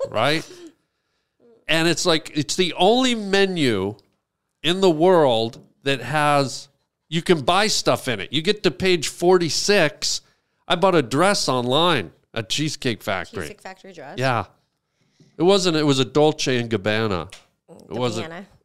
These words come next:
Speaker 1: Yeah. How do you say it?
Speaker 2: It's Gabbana. Dolce Gabbana?
Speaker 1: How do you say it?
Speaker 2: Dolce Gabbana?
Speaker 1: Isn't it Dolce and Gabbana?
Speaker 2: I don't know. I say Dolce Gabbana.
Speaker 1: How do you
Speaker 2: I
Speaker 1: say
Speaker 2: guess it is, and there's an and in there.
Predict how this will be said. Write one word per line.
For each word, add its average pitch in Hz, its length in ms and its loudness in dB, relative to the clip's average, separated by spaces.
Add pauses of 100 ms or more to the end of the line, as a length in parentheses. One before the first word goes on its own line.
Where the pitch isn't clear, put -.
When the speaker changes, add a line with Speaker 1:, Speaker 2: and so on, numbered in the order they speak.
(100)
Speaker 1:
Yeah. 107 360 -2 (320)
How 135 120 -2
do 120 80 -4
you 127 80 -2
say 143 300 -2
it? 160 220 -2
Speaker 2:
It's - 160 -20
Gabbana. 175 600 -16
Dolce 220 260 -10
Gabbana? 208 300 -12 (520)
Speaker 1:
How 175 180 -4
do 214 80 -4
you 202 60 -2
say 247 320 -2
it? 262 100 -8
Speaker 2:
Dolce 208 280 -12
Gabbana? 254 420 -14 (380)
Speaker 1:
Isn't 214 220 -4
it - 160 -4
Dolce 180 540 0
and 143 260 -4
Gabbana? 190 580 -4 (360)
Speaker 2:
I - 100 -16
don't 262 260 -10
know. 254 440 -8
I 190 160 -10
say 220 160 -10
Dolce 185 300 -10
Gabbana. 180 440 -12
Speaker 1:
How 165 140 0
do 185 80 -4
you 190 60 -2
Speaker 2:
I 247 80 4
Speaker 1:
say 285 160 4
Speaker 2:
guess - 40 0
it 285 80 0
is, 294 180 0
and 202 280 -6
there's 226 120 -6
an 226 80 -6
and 156 220 -10
in 151 100 -14
there. 175 200 -14